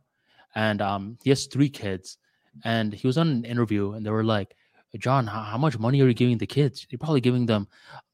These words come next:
millions and millions of your dollars, right?" And he's like, Nope. I give each of them one million shares, which is coming out to a five percent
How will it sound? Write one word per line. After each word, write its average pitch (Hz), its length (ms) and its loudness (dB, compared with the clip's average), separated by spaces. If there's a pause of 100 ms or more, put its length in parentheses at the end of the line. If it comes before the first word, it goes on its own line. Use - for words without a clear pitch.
millions 185 560 2
and 127 100 -4
millions 196 340 4
of 117 120 4
your 110 80 4
dollars, 113 440 2
right?" 123 220 0 (640)
And 113 100 -4
he's 120 160 0
like, 104 260 4 (380)
Nope. 104 300 0 (380)
I 113 240 -4
give 131 220 4
each 123 180 -4
of 120 100 0
them 113 380 0 (120)
one 120 260 0
million 113 320 0
shares, 113 480 0 (240)
which 117 200 0
is 113 240 0 (320)
coming 127 280 2
out 113 220 2
to 110 260 0 (520)
a 107 80 -6
five 117 280 2
percent 120 440 -2